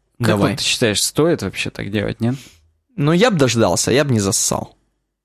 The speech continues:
Speaker 1: А вообще, вот чего вот именно он зассал, я не понимаю.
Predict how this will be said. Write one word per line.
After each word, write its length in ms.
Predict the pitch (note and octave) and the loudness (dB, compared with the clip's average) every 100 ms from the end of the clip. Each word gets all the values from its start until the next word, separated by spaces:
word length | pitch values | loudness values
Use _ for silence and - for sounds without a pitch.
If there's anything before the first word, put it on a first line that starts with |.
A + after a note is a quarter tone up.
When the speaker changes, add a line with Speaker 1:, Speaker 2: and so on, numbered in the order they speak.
| _ _ _ - | _ _ _ -10
Speaker 1:
А 80 | - | -2
вообще, 200 | B2 E3+ | 0 2
вот 100 | C#3+ | 0
чего 260 | - D3 F#3 | 2 2 4
вот 180 | G3+ D3+ | 4 4
именно 280 | C#3 A2 | 2 4
он 80 | G2+ | 2
зассал, 380 | F#2+ G#2 - D#3+ | 0 0 2 2
я 100 | A2+ | 2
не 120 | G2+ G#2 | 0 -2
понимаю. 500 | G#2+ G#2+ G2 - | 0 0 -2 -4